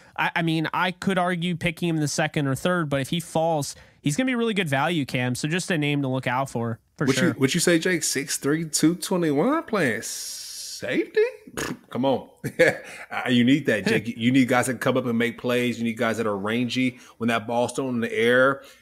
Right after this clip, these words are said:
Speaker 2: You know, you need receivers looking like, "Well, who's that big dude running down the field about to hit me," right? Or intercept the football. So I like it. I think it's gonna be a, it's gonna be a fear factor back there. When quarterbacks see that,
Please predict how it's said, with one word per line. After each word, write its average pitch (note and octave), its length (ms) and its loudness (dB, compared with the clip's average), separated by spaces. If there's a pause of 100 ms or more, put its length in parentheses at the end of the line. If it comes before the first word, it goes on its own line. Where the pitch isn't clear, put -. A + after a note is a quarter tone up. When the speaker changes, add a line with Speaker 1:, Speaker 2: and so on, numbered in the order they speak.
(180)
Speaker 2:
You B2+ 100 0
know, A#2 160 2
you B2+ 80 2
need D3+ 120 0
receivers C3 420 -2
looking B2+ 280 -2
like, G#2 340 -2
"Well, A2 200 0
who's E3+ 300 -2
that D#3+ 180 -2 (360)
big C#3 500 0 (220)
dude C#3+ 600 4
running C#3 280 0
down C#3 160 0
the D#3 80 0
field D3+ 260 -2
about C#3+ 180 -2
to D#3+ 100 -2
hit G3+ 240 -4
me," A#2+ 240 -2
right? C3 160 -2
Or B2+ 180 0
intercept C#3 280 -4
the A#2 80 -2
football. A2+ 420 -6
So G#2 260 -6 (320)
I A#2+ 100 4
like A#2+ 360 0
it. D3 120 0
I A#2 100 0
think A#2 200 -6
it's A#2 100 -10
gonna B2+ 120 -6
be A#2 140 -6
a, G2+ 140 -8
it's A2+ 140 -8
gonna C3+ 120 -4
be B2+ 100 -2
a A#2 40 -4
fear C3+ 260 0
factor G#2+ 340 -6
back G2 260 -8
there. G2 160 -6
When G2 80 -8
quarterbacks C#3 440 -2
see C#3 180 -2
that, A2+ 340 -4